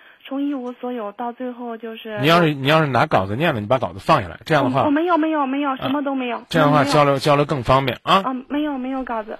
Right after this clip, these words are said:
Speaker 1: 然后
Speaker 2: 从头讲啊，从头我来问着讲，一会儿，一会儿，
Speaker 1: 嗯。
Speaker 2: 一会儿再讲，别跟，跟，跟放机关枪一样的。十六岁有一段初恋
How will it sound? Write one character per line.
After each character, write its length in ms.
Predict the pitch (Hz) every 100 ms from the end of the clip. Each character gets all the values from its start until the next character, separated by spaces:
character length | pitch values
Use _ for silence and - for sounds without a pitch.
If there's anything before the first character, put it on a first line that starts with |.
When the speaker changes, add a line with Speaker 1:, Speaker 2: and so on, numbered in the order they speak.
| -
Speaker 1:
然 140 | -
后 40 | -
Speaker 2:
从 140 | 196
头 140 | 208
讲 260 | 180 131 - -
啊， 300 | 165 196 190 - -
从 180 | 156
头 140 | 180 170
我 160 | 139
来 160 | 123 139
问 160 | 190 156
着 100 | 120
讲， 200 | 107 139
一 100 | 165
会 100 | 131
儿， 80 |
一 100 | 147
会 120 | 170 117
儿， 40 |
Speaker 1:
嗯。 20 |
Speaker 2:
一 80 | 165
会 100 | 151
儿 40 | 127
再 120 | 127
讲， 200 | 107 85
别 280 | 131 156 175 - - - _ -
跟， 200 | 165 160
跟， 180 | 170
跟 100 | 165
放 200 | 175 160
机 60 | 143
关 140 | 156 151
枪 180 | 160
一 20 | 139
样 180 | 104
的。 100 | 98 - _ _ _
十 240 | - - 190
六 180 | 254 185
岁 180 | 180
有 160 | 147 135
一 20 |
段 180 | 180 170
初 140 | -
恋 220 | 202 180